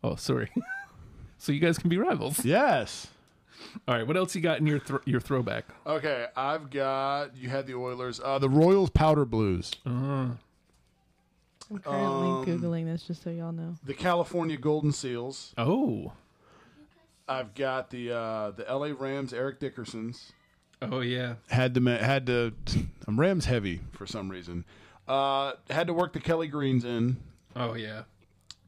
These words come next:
Speaker 2: And you had the Dolphins, the Orange Crush. Uh, last one I have that you don't is the New York Jets sack exchange years.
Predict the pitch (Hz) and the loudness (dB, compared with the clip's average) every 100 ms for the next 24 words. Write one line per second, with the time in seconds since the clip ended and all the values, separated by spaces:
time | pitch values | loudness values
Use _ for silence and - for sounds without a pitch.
0 | _ 131 135 131 131 131 131 131 127 120 | _ -4 -2 -2 -2 -4 -4 -4 -2 -2
1 | 113 98 87 113 113 120 104 104 101 92 | -4 -8 -6 -6 -4 -4 -6 -4 -8 -8
2 | 90 - 123 135 139 127 - - - - | -8 -8 -4 -2 -2 -4 -8 -10 -16 -20
3 | _ _ - - _ _ 123 127 123 120 | _ _ -20 -20 _ _ 0 2 2 2
4 | 156 175 190 180 156 147 147 139 120 127 | 2 2 0 0 0 0 0 -2 -4 -4
5 | 117 127 120 110 110 113 127 131 101 120 | 2 4 4 2 2 2 2 0 0 0
6 | 127 - 120 117 - 87 - 92 87 82 | 2 2 2 2 0 -4 -2 -2 -4 -4
7 | 87 78 69 - | -6 -6 -8 -12